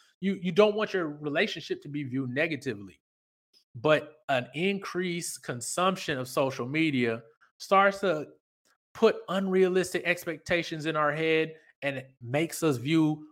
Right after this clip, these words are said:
relationships more negative. So be mindful of that. One of my favorite quotes is, "Comparison is an act of violence against yourself." It hurts you to compare yourself or your relationship to other people.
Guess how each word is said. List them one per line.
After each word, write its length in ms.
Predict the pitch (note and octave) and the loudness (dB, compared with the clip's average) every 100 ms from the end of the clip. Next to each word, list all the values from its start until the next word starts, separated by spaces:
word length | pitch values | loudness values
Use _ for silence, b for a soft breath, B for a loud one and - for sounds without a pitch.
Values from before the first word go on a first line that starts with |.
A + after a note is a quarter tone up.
| _ | _
relationships 800 | B2+ C#3 D3+ C#3 C3+ - C3+ - | -2 2 2 2 -6 -4 -4 -6
more 160 | C3+ B2 | -8 -6
negative. 540 | B2+ D3 B2+ A2+ F#2+ - _ _ _ | 0 0 2 -2 -4 -12 _ _ _
So 600 | - D3+ C3 B2+ A#2 - _ _ _ | 0 4 6 4 -2 -12 _ _ _
be 160 | D3+ F#3+ | -2 0
mindful 500 | F3+ F#3+ F#3 D#3+ C3+ | 4 4 4 2 -2
of 120 | A#2+ | -2
that. 340 | A#2 G2+ E2 - _ _ _ _ _ _ _ | 0 -2 -2 -12 _ _ _ _ _ _ _
One 260 | G#2+ C3 F3+ | -10 -2 0
of 120 | F#3 | 2
my 160 | F3 D3+ | 2 0
favorite 480 | - D3+ E3+ F3+ F3+ | 0 0 0 -2 -2
quotes 400 | F3+ E3 D3+ - | 2 2 0 -6
is, 560 | C#3 C3 B2+ B2 B2 - _ _ _ | -2 0 0 -2 -8 -16 _ _ _
"Comparison 1200 | E3 A#2+ - E3 F3 E3 D#3+ - B2 A#2 A2+ A#2+ _ _ - | -8 -8 -4 2 4 2 0 -4 -4 -4 -6 -12 _ _ -6
is 140 | C3+ | -2
an 100 | B2+ - | -2 0
act 260 | C#3+ D3 | 0 0
of 160 | C3+ A2+ | -2 0
violence 480 | C3 C3+ C3 A#2+ - | 4 6 4 0 -8
against 320 | A#2 B2+ G2+ | -8 -8 -8
yourself." 640 | G#2+ - A#2 E2 - _ _ _ _ _ _ | -12 -4 -4 -4 -10 _ _ _ _ _ _
It 200 | E3 F3 | 0 0
hurts 420 | - - A3 - - | 0 6 6 6 -4
you 320 | D#3 G#3 F3+ | -2 0 -2
to 140 | - | -4
compare 380 | D3 D3+ B2+ E3 | -4 -4 -2 -2
yourself 580 | D3 D3 C#3 - C#3+ C3 | 0 -4 -4 2 2 2
or 60 | B2+ | -2
your 140 | B2+ | -2
relationship 640 | B2 B2+ D3 C#3 B2 C3 - | 0 0 0 -2 -8 -8 -8
to 120 | - | -6
other 220 | B2+ A2 | -4 -4
people. 460 | - D3+ A#2+ F2 | -4 -4 -4 -10